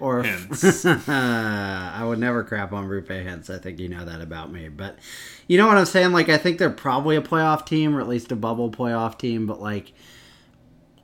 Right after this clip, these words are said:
Speaker 1: I don't know where people are getting the idea that they're gonna be really good.
Speaker 2: Mm-hmm.
Speaker 1: I just don't, like,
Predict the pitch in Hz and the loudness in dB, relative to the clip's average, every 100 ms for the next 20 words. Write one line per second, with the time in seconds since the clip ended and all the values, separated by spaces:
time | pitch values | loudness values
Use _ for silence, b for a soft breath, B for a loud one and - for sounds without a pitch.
0 | - 123 156 160 151 143 143 139 98 127 | -10 -6 -4 -4 -2 -2 -2 -4 -8 -14
1 | 135 117 135 151 147 151 - 135 120 127 | -10 -4 0 0 -2 -6 -2 -2 0 0
2 | 135 123 123 117 117 113 104 104 110 110 | 0 2 0 0 0 -2 -4 -8 -8 -6
3 | 107 92 87 95 117 117 82 76 62 60 | -6 -8 -10 -10 -8 -8 -12 -16 -20 -20
4 | - - 104 98 90 90 78 b b b | -20 -14 -12 -12 -14 -16 -18 b b b
5 | b b _ - 117 123 - 127 120 - | b b _ -14 -12 -10 -6 -4 -6 -8
6 | 117 - | -12 -12